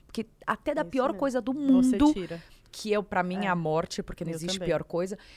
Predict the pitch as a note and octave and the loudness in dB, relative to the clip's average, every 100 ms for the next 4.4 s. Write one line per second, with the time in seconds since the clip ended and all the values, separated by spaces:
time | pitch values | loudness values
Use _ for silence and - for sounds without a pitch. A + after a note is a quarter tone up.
0 | - A#3 B3 C4 A3+ A3 A3+ G3 G3 G3 | -6 -4 0 0 0 0 0 -2 -4 -4
1 | F#3 F#3 G3 F#3+ F3+ F#3 F#3 F#3 F3+ F#3+ | -6 -8 -6 -6 0 0 0 -4 -6 -8
2 | - F3+ F#3 F3+ G3 F3+ G3 G3 G3 F#3+ | -8 -8 -8 -8 -8 -4 -2 0 -2 -2
3 | F#3+ G3 - - - F3 - - F#3+ G3+ | -2 -4 -6 -18 -10 -10 -6 -2 -2 -2
4 | G#3 G3 F3+ C3 | -4 -4 -6 -8